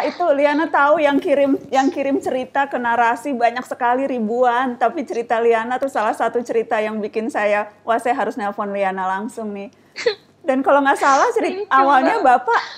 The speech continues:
Speaker 1: Bapak awalnya rencana akan kasih pidato wisuda ya?
Speaker 2: Iya, Mbak, benar banget. Waktu itu Liana, eh, Liana bercanda, Liana kan sama Bapak suka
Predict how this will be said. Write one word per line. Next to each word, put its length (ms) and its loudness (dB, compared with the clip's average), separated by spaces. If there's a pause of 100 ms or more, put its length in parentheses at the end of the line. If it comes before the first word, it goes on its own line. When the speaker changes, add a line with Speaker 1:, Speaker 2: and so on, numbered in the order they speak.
(220)
Speaker 1:
Bapak 320 4
awalnya 400 4
rencana 560 2
akan 160 -2
kasih 240 -4
pidato 400 2
wisuda 320 0
ya? 220 2 (1400)
Speaker 2:
Iya, 240 4
Mbak, 240 2
benar 320 -4
banget. 480 -2
Waktu 480 -6
itu 160 -12 (320)
Liana, 320 -4 (480)
eh, 400 -2
Liana 320 -6
bercanda, 640 -6
Liana 320 -8
kan 160 -6
sama 320 -8
Bapak 480 -6
suka 240 -14